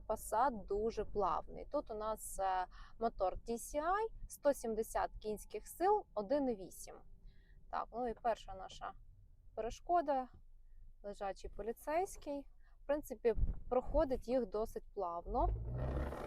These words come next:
Ох, який! Ви чуєте, да, як реве мотор. Досить, е, швидко набирає швидкість. А, тут у нас розгін до сотні за вісім секунд,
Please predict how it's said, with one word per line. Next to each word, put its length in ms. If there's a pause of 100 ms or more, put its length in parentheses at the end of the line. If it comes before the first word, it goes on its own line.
(840)
Ох, 180
який! 400 (1080)
Ви 140
чуєте, 460
да, 140
як 260 (100)
реве 500
мотор. 640 (2250)
Досить, 440
е, 360
швидко 500 (100)
набирає 640
швидкість. 800 (440)
А, 240
тут 220
у 40
нас 340
розгін 500
до 160
сотні 560 (360)
за 320
вісім 460
секунд, 600